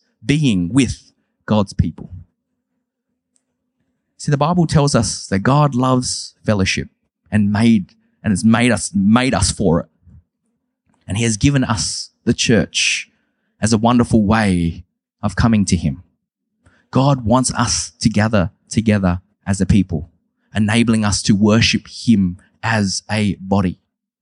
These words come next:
It's as author R. Kent Hughes says, "Today, the church's preaching of the word supplies the setting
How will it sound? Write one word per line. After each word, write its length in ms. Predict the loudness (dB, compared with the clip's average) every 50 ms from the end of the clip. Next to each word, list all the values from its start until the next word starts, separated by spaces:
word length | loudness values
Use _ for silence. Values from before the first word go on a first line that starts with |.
| _ _ _ _ _ _ _ _ _ _ _ _ -12
It's 160 | -8 -4 -4
as 100 | -2 0
author 260 | 0 0 0 0 -2 -2
R. 140 | -2 -4 -2
Kent 280 | -2 -2 -4 0 0
Hughes 200 | 0 0 2 2
says, 240 | 0 0 0 0 -4
"Today, 640 | -4 -4 -4 -2 0 0 0 0 0 0 0 -2 -4 -8 -16 -8 _
the 100 | -4 -2
church's 520 | -2 0 0 0 0 0 -2 -4 -6 -6
preaching 440 | -4 -4 -4 -2 -2 -2 -2 0 0
of 80 | 0 0
the 80 | 0
word 300 | 0 2 2 2 2 0
supplies 640 | -2 -4 -2 0 0 0 0 0 0 0 -2 -4 -4
the 120 | -2 -2
setting 640 | -2 -2 -2 -2 -2 0 0 0 2 2 2 0 -2